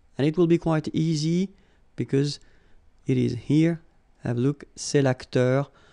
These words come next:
Tu as admiré cet acteur. So here you've got the passé composé form, okay? But then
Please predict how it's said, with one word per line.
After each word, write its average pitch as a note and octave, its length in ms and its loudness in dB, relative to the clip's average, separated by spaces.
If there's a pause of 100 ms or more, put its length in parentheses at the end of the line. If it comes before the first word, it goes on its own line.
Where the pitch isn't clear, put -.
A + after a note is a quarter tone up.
(160)
Tu C3 180 -2
as C3+ 140 2
admiré C#3+ 340 0
cet B2+ 200 -2
acteur. B2+ 380 -2
So A#2+ 220 -4
here E3 400 2 (500)
you've B2 220 -6
got A#2+ 200 -6
the - 200 -4 (560)
passé C3+ 280 -6
composé F3 480 -2
form, D#3 460 -6 (100)
okay? C#3 460 -6 (500)
But C#3+ 140 0
then G3 300 2